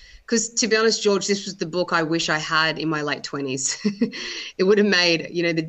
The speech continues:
the next decade a lot easier. So I did a lot of self-abandonment. You know, I chose a lot of,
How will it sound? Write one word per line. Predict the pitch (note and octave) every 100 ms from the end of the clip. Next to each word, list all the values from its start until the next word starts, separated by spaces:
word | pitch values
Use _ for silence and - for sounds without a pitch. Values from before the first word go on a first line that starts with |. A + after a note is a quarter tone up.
| D#3+
the | E3+
next | E3+ E3
decade | D#3 E3 E3 D#3+ D3+
a |
lot | D3+ -
easier. | D#3+ E3 D#3+ C#3+ C#3 D#3+
So | -
I |
did | F#3+ D4
a | D4
lot | C4
of | C4
self-abandonment. | A#3+ G#3+ F3+ E3+ F3+ F3+ C#3+ - _ _ _ _ _ _ -
You | -
know, | A#2+
I |
chose | - G#3 G3+ G3
a |
lot | F3+ F3 E3+
of, | E3 E3